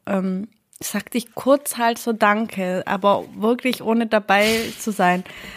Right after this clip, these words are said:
Und dann auf der Arbeit, in der Pause, das dritte, zweite Mal, "Bedank dich bei Gott."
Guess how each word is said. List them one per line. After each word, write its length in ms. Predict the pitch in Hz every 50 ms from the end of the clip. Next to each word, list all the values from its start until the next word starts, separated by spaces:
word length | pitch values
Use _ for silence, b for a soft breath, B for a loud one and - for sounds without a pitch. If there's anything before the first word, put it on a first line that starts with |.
| B B B B B
Und 120 | - 214
dann 180 | 214 208 214 202
auf 180 | 185 208 202 -
der 160 | 220 208 -
Arbeit, 480 | 202 233 254 262 254 254 247 247 233
in 200 | 233 - 208 202
der 60 | 185 180
Pause, 540 | - - - 196 214 254 285 269 269 285
das 140 | 277 277 247
dritte, 380 | - - - 208 208 - - -
zweite 420 | - - - 208 208 214 208 208
Mal, 180 | 202 180 175 180
"Bedank 480 | - 202 202 - 247 247 269 294 285
dich 220 | 285 269 247 - -
bei 160 | 175 202 190
Gott." 420 | 196 - 196 196 196 - - -